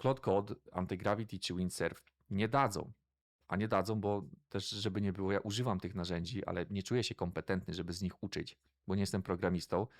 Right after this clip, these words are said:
I tego brakuje w całej tej komunikacji, tego programistycznego podejścia, tej logiki, tego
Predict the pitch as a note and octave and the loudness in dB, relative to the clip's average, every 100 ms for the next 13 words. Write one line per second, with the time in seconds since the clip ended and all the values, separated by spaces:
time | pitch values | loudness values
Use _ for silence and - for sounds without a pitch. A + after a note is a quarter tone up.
0 | - _ G2+ - C3+ A#2 G#2 G#2 B2 A2 | -20 _ -6 0 2 2 2 0 0 2
1 | C#2+ - F#2+ F2+ F#2+ F2+ - - G#2 G#2 | 0 2 2 2 2 0 -2 -8 -2 0
2 | G2 - G2 G2+ - - F#2 F2+ F2+ F2+ | 0 2 4 4 0 -4 -2 2 2 2
3 | - F#2+ G2+ G2 - - G#2+ G#2 G#2 F2+ | -2 0 0 0 -4 -6 -4 -4 -4 0
4 | F#2+ F#2 - - - G2 G2 F#2+ F2 F#2+ | 2 2 0 -6 -6 -4 -2 -4 -4 -2
5 | G2 G#2+ - - F2+ G2 F2 | 0 -4 -6 -4 -2 0 0